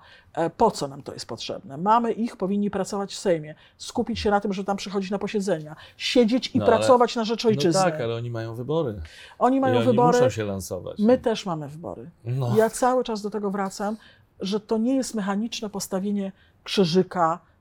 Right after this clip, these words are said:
Speaker 1: e, czy znaczka w
Speaker 2: Mhm.
Speaker 1: rubryce. Wybór oznacza z-, po-, wiedzę na temat tego, e, na kogo głosujemy. Podsumowanie tego, co zrobił w poprzednim sezonie.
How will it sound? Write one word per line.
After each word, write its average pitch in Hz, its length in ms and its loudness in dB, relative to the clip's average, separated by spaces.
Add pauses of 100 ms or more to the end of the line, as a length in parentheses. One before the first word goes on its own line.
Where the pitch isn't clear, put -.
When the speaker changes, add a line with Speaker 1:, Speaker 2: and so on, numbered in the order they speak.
(160)
Speaker 1:
e, 170 400 -2
czy 214 160 0
znaczka 185 720 -2
w 110 180 -2
Speaker 2:
Mhm. 185 360 0
Speaker 1:
rubryce. 165 540 -4 (320)
Wybór 226 540 6
oznacza 196 540 0 (320)
z-, 170 320 -2
po-, 233 280 4 (540)
wiedzę 214 480 6
na 190 100 0
temat 170 280 -6
tego, 165 400 -2 (600)
e, 165 60 -6
na 175 120 0
kogo 165 240 -2
głosujemy. 147 640 -8 (360)
Podsumowanie 233 600 0
tego, 233 180 0
co 240 140 0
zrobił 233 300 0
w - 60 -16
poprzednim 220 440 -4
sezonie. 190 520 -4